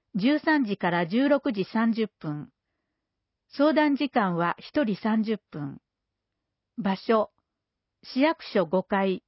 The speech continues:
五の一会議室。定員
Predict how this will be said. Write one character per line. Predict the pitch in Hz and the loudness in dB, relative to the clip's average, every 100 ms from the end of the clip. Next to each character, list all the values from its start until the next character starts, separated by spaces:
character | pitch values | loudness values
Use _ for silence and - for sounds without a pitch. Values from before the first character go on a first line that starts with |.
| - | -2
五 | 262 311 | 2 2
の | 226 | 0
一 | 175 - 226 | -2 -4 -6
会 | - 214 214 | 0 0 2
議 | 208 | 0
室。 | - - - - _ _ _ _ _ _ _ _ _ | -4 -16 -18 -18 _ _ _ _ _ _ _ _ _
定 | - 247 240 | 0 4 4
員 | 226 220 214 | 2 2 0